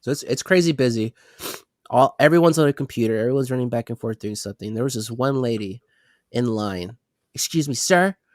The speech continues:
Sir, exc-, sir, I'm talking to you. Excuse me, sir.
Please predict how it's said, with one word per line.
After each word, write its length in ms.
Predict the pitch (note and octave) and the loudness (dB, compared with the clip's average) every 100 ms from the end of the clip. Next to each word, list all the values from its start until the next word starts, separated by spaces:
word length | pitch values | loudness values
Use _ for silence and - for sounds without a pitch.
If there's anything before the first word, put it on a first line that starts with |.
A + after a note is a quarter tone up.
| _ _ | _ _
Sir, 480 | - - A3 D#3+ - _ _ | -4 8 8 8 4 _ _
exc-, 280 | - - - | -10 -8 -10
sir, 380 | - C4+ B3+ - - | 4 8 8 6 -6
I'm 80 | G3+ | -2
talking 400 | G3+ A3+ A3+ G#3 | 4 4 4 2
to 40 | |
you. 280 | F3+ F3+ E3+ - | 4 4 2 -4
Excuse 380 | F3+ - A#3 G#3 | -6 -2 -2 0
me, 100 | F#3+ | -2
sir. 400 | - G#3+ G3 | 2 4 4